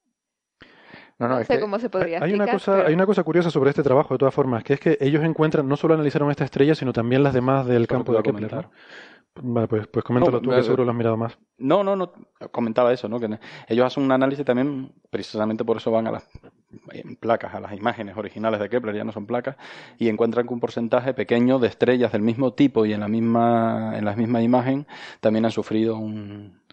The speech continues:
Speaker 4: eh, un, no tanto como esta estrella, pero han sufrido un
Speaker 3: Una bajada de intensidad,
Speaker 4: una
Speaker 3: ¿no?
Speaker 4: bajada de intensidad,
Speaker 3: Un
Speaker 4: ¿cómo podemos decir?
Speaker 3: oscurecimiento, no sé.
Speaker 4: Un oscurecimiento. Sí, un oscurecimiento, o un debi-, o una
Speaker 3: Debilitamiento.
Speaker 4: una, una debilitación, un, vamos, a,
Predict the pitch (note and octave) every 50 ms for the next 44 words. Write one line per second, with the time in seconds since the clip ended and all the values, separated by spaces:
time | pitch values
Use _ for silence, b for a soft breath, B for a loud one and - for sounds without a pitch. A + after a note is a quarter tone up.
0 | b b b b b - _ - _ - B2 A2+ G#2+ G#2 G#2 G#2+ G#2 G#2 G#2+ A2
1 | A2 A2+ - - - - - _ _ _ - - F#2+ B2 B2 C#3+ D3+ - D#3 D#3
2 | D3+ D#3+ D3 D3 C#3+ C3 - B2+ - D3+ D3+ C#3 C3+ B2+ B2 - C3 - B2 B2+
3 | B2+ B2+ B2 B2 A#2+ A#2 A2+ A2 G#2+ G#2 G#2 G2+ G2 G2 F#2+ F#2+ - - C3+ C3
4 | A#2 A2 - D3 C3 B2 A#2 A2+ G#2+ A2+ A2 - A#2+ G#2+ G#2 G2+ A2 A#2 A#2 C3+
5 | D3 C#3+ C#3+ C3 B2+ A#2+ A2 - G#2+ G2 G2 G2 G#2 G#2+ A#2+ B2+ B2+ C3 B2 A#2+
6 | C3 B2+ - D3 D3+ C#3 C3+ - B2+ A#2 A#2 A#2 A2+ A2 A2+ A2+ A#2 - B2 A#2
7 | A2 G#2+ A2 B2 A#2 - G#2+ G2+ G2+ F#2+ F#2 - A2 F#2+ F#2 _ _ _ _ _
8 | _ _ _ _ _ - A#2 G2+ G2 G#2+ A2+ A2 - A#2 G#2 G2+ - A2 A2 A2
9 | A2 A2+ A2+ A2+ G#2 G#2+ G2+ G#2+ G#2+ G#2+ G#2+ G#2+ G#2 G#2 G#2 G#2 G2+ G2+ G2+ G#2
10 | G#2 C#3+ C#3 C3 B2+ A#2 B2+ A#2+ C3 C#3 A#2+ A#2+ A#2 A#2 C3 B2+ B2 A#2+ A#2+ A2+
11 | A#2 A2+ A#2 A2+ A2 G#2 - A#2+ B2 B2 A#2 A#2 A2+ A2 G#2 - - C3+ B2+ A2
12 | G#2+ G#2 _ C3 C3 - C3 C3